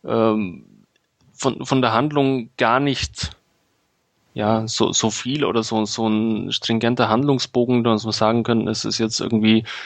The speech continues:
äh, eine tolle Geschichte von irgendwie einem Kleinstadtmädchen, das in die große böse Stadt kommt und sich dann als, äh, Prostituierte oder, oder wie auch immer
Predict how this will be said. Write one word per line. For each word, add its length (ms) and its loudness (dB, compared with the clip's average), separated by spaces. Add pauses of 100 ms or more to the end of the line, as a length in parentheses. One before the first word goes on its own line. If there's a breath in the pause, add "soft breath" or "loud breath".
(200 loud breath)
äh, 60 0
eine 260 4
tolle 280 2
Geschichte 460 0
von 340 2
irgendwie 280 2
einem 200 4
Kleinstadtmädchen, 760 2
das 140 0
in 60 0
die 80 -2
große 300 2
böse 220 0
Stadt 280 0
kommt 320 2
und 220 2
sich 200 -8
dann 240 2
als, 420 0 (600 loud breath)
äh, 600 2
Prostituierte 840 0
oder, 200 2
oder 220 0
wie 140 2
auch 120 0
immer 400 2